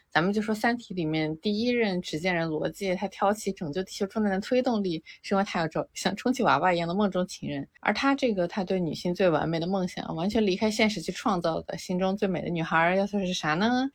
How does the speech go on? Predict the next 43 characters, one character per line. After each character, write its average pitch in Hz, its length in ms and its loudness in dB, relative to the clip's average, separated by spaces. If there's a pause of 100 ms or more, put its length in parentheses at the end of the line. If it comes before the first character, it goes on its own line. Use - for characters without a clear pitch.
(120)
东 214 180 2
方 233 220 2
女 160 80 0
孩， 151 320 -4
高 262 180 2
级 208 200 -8
知 - 160 -4
识 160 60 0
分 165 140 -6
子 143 80 -2
家 147 200 -4
庭， 143 260 -6
与 151 100 -10
社 190 200 -2
会 180 120 2
接 185 160 -4
触 196 140 -6
不 165 140 -6
多， 156 240 0
大 208 240 2
学 170 200 0
以 147 60 0
上、 160 420 -6
博 156 120 -2
士 - 120 -4
以 165 60 -2
下 170 180 -2
学 165 260 -6
历， 156 100 -10 (100)
个 175 80 6
子 147 140 -2
不 151 80 -14
高， 147 180 0
一 160 80 -2
米 151 140 -8
六 185 100 0
米 165 80 0
左 - 140 -16
右， - 100 -6
身 226 180 0
材 202 200 2
纤 156 200 -4
细， 165 220 -8